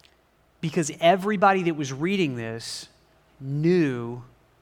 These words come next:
about crucifixion. Crucifixion was likely invented by the Persians.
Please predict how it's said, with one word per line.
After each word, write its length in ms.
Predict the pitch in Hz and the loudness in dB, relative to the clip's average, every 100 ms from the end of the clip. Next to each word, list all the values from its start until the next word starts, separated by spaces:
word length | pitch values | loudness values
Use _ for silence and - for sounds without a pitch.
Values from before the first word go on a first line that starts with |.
| _ _ _ _ | _ _ _ _
about 600 | 147 135 160 156 - - | -2 4 4 2 -6 -16
crucifixion. 880 | - 180 160 151 - 151 - 117 101 113 _ _ _ _ _ _ - - - - _ _ _ _ _ _ | -6 -4 -2 -6 -6 -4 -4 -6 -12 -20 _ _ _ _ _ _ -20 -20 -20 -20 _ _ _ _ _ _
Crucifixion 800 | - 240 180 214 220 - 160 165 - - _ _ _ _ | -2 -2 0 0 2 2 0 -2 -8 -20 _ _ _ _
was 680 | - 160 165 143 - - - - _ _ _ _ _ _ - | -4 2 2 2 -4 -6 -10 -20 _ _ _ _ _ _ -12
likely 640 | 147 165 190 196 185 185 | -2 2 2 2 2 4
invented 720 | 165 156 143 175 175 151 143 | 4 4 2 2 2 0 2
by 180 | 147 151 | 4 4
the 80 | 147 | 2
Persians. 840 | - 180 170 151 131 107 104 - | 0 4 4 2 -2 -6 -10 -10